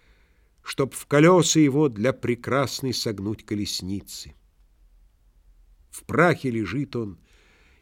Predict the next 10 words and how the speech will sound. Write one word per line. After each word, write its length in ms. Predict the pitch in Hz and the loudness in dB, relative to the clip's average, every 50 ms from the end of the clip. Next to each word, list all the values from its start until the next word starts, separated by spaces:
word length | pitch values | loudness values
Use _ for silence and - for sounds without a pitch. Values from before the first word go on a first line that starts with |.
| _ _ | _ _
и 100 | - 139 | -2 0
сохнет 880 | 139 - - 190 220 233 208 - - 190 196 196 190 - - _ - | 0 6 10 12 12 12 12 8 2 -2 -2 -2 -2 -2 -10 _ -8
на 180 | 107 107 143 151 | -2 0 0 2
бреге 540 | 139 123 123 131 151 165 151 131 139 143 | 2 2 4 6 6 4 4 4 0 -2
потока 520 | 147 - 135 131 - 135 135 131 - - 127 | 0 -2 -4 -2 0 0 0 0 0 -4 -2
родного. 760 | - 123 113 101 92 92 107 131 143 135 123 123 123 113 - - _ _ _ _ _ _ _ _ _ _ _ _ _ _ _ _ _ _ _ _ _ _ _ _ _ _ _ _ _ _ _ _ _ _ _ | -2 -2 -2 -4 -4 -2 0 0 0 0 0 -2 -4 -6 -8 -12 _ _ _ _ _ _ _ _ _ _ _ _ _ _ _ _ _ _ _ _ _ _ _ _ _ _ _ _ _ _ _ _ _ _ _
Юный 460 | 110 117 127 214 254 247 226 226 202 | -4 4 6 6 6 6 4 2 4
таков 520 | - 190 175 170 - 185 202 180 - - | 4 4 2 6 10 10 10 10 8 2
Симаисий 680 | - - 170 165 151 151 156 156 160 143 - - - 123 | 0 2 2 4 4 4 4 4 2 0 0 0 -2 0
лежал, 560 | 113 117 110 90 87 107 123 123 113 104 95 | 0 0 -2 -2 -2 -2 -2 -2 -4 -6 -8